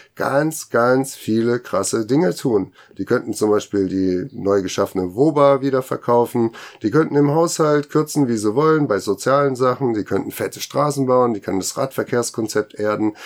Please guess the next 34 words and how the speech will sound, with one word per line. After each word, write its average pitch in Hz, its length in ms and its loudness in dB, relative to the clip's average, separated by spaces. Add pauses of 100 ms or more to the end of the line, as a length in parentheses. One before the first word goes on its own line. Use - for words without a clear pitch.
(320)
Also, 110 380 2 (320)
ähm, 101 720 2
das, - 460 -4
äh, 123 360 2 (540)
geht 123 240 -2
jetzt 143 280 0
eventuell 117 720 2
weiter. 151 380 0
Und 101 140 0
das 104 160 -2
müssen 107 260 -2
wir 117 200 2
uns - 320 -2
ganz - 340 -2
genau 127 320 2
angucken, 165 560 -2
ob 107 180 -2
hier 143 240 0
an 113 100 -4
der 107 140 -2
Stelle 113 520 -4
Dresden - 540 -6
kippt. - 440 -6 (360)
Ne? 113 280 -2 (240)
Also, 117 420 4
ähm, 113 720 2
wenn 110 140 -2
das 127 180 -2
jetzt 135 160 0
noch 120 140 0
drei 110 180 -2
Jahre 117 240 2
so 101 160 -2
weitergeht. 117 520 0